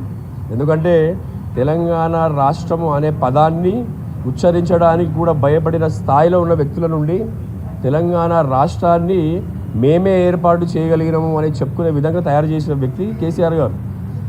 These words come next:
తెలంగాణలో కేసీఆర్ గారికి సంబంధించిన ఆనవాళ్ళని తూడ్చేస్తా అనే విధంగా నేను పరిపాలన ఇస్తా అంటే ప్రజల మన్ననలు పొంది ఇయ్యాలి తప్ప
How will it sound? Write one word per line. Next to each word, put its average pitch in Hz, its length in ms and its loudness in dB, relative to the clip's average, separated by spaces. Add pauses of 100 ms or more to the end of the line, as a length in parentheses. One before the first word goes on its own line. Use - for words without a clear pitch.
(160)
తెలంగాణలో 175 1000 2 (440)
కేసీఆర్ 175 480 2
గారికి 170 320 2
సంబంధించిన 160 640 0
ఆనవాళ్ళని 160 680 2
తూడ్చేస్తా 160 540 -2
అనే 151 160 0
విధంగా 147 580 2 (380)
నేను 147 160 0
పరిపాలన 160 480 2
ఇస్తా 147 300 2
అంటే 160 320 2
ప్రజల 143 340 0
మన్ననలు 160 400 0
పొంది 175 240 -2
ఇయ్యాలి 156 260 0
తప్ప 120 260 -2